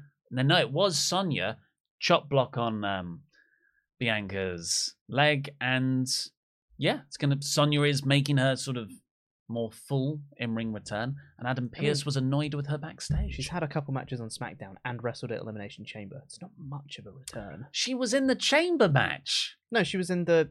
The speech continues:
Speaker 2: tag match with, uh, Ronda
Speaker 1: Ah,
Speaker 2: Rousey and
Speaker 1: with
Speaker 2: Naomi.
Speaker 1: Ronda. Yeah,
Speaker 2: And it's
Speaker 1: yeah.
Speaker 2: like, she, she has,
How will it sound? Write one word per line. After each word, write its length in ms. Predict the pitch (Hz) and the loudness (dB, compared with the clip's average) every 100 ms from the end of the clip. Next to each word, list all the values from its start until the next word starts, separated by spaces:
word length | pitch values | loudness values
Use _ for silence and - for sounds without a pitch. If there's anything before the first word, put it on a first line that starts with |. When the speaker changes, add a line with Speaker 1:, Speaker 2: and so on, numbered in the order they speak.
| - | -2
Speaker 2:
tag 180 | 202 202 | -2 0
match 240 | 113 135 | -4 -6
with, 220 | 131 120 131 | -6 -4 -2
uh, 380 | 127 123 120 120 | 0 0 -2 -2
Ronda 160 | 139 147 | 4 8
Speaker 1:
Ah, 120 | 147 | 8
Speaker 2:
Rousey 60 | 147 | 8
and 80 | 143 | 6
Speaker 1:
with 80 | 135 | 4
Speaker 2:
Naomi. 360 | 139 - 131 | 4 4 2
Speaker 1:
Ronda. 300 | 110 113 110 - _ | 0 -2 -4 -12 _
Yeah, 180 | - - | -16 -12
Speaker 2:
And 100 | 175 | -12
it's 120 | - | -6
Speaker 1:
yeah. 40 | |
Speaker 2:
like, 140 | 180 143 _ _ _ _ _ _ - | -8 -8 _ _ _ _ _ _ -20
she, 180 | - - | -18 -18
she 140 | - 294 | -16 -6
has, 140 | 330 | -6